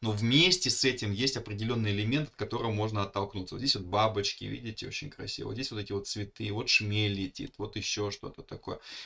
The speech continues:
И вот реально много, видите, классных, замечательных, а, изображений, да. Теперь, значит, вот становится вопрос, как их, эм, э, себе забрать. То есть вот просто,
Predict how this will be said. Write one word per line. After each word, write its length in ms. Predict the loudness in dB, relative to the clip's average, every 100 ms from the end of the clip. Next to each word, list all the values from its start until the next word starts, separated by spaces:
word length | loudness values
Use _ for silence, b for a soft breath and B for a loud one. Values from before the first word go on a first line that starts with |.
| B
И 40 |
вот 140 | 0 4
реально 320 | 4 6 4
много, 580 | 4 6 8 8 8 4
видите, 380 | -2 -4 -4 -4
классных, 540 | 0 4 6 4 -6
замечательных, 920 | -6 -4 -2 0 0 0 -2 -2 -4 -8 B B B
а, 420 | -4 0 0 0 0
изображений, 760 | 0 -2 0 0 2 0 -2
да. 260 | -2 -2 -2 B B -8
Теперь, 280 | 2 4
значит, 220 | 4 4 2
вот 80 |
становится 420 | 2 0 2 2 4
вопрос, 400 | 4 4 0 2
как 260 | 0 2
их, 200 | -2 -2 -2
эм, 680 | 0 2 2 0 0 0 0
э, 20 |
себе 280 | -2 0 0
забрать. 480 | 2 2 0 0 B B B
То 80 | -2
есть 140 | 4
вот 180 | 2 2
просто, 720 | 4 6 6 4 4 4 4